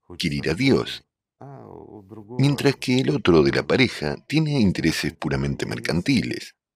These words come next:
Es egoísta y simplemente es un esclavo de Shaitán.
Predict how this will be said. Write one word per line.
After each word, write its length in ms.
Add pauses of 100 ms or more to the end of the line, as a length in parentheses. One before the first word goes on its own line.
(160)
Es 200
egoísta 640
y 200
simplemente 800
es 160
un 180
esclavo 380
de 80
Shaitán. 540